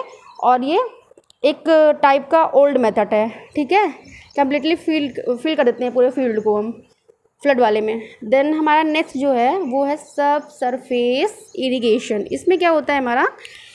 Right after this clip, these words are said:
इसके दो types हैं। पहली बात तो subsurface क्या हुआ, एक तुम्हारी surface हो गई, जो upper portion है उसके जो just नीचे का portion उसे हम बोलते हैं subsurface, okay। इसमें हमारा क्या होता है, इसमें भी हमारा two types का है, एक है natural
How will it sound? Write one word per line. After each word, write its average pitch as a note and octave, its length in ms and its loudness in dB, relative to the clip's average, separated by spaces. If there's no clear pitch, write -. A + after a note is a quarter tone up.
इसके - 180 0
दो D#4+ 120 4
types A3+ 360 0
हैं। A#3+ 100 -4
पहली - 420 -10
बात E4+ 140 2
तो F4+ 60 -2
subsurface E4 560 -4
क्या D#4 120 0
हुआ, C4+ 260 0
एक C#4 120 -4
तुम्हारी F4 260 2
surface D#4 360 0
हो D#4+ 80 0
गई, D4+ 100 0
जो D4+ 100 0
upper D#4 380 0
portion E4 420 2
है D#4+ 240 -2
उसके E4 240 -2
जो F4+ 160 2
just D4+ 400 2
नीचे D#4+ 240 0
का D#4 80 0
portion C#4+ 320 -4
उसे D#4 140 -4
हम D4+ 100 0
बोलते C4+ 260 -2
हैं F4 180 -2
subsurface, C#4 1040 -2
okay। C#4 480 -4
इसमें F4 320 0
हमारा D#4 320 0
क्या E4 160 0
होता C4+ 240 2
है, C#4 300 2
इसमें D#4 220 -2
भी E4+ 80 4
हमारा D#4 240 4
two D#4+ 140 2
types A#3+ 320 0
का A#3+ 120 0
है, G#3+ 140 0
एक - 220 0
है E4+ 100 4
natural C#4 640 2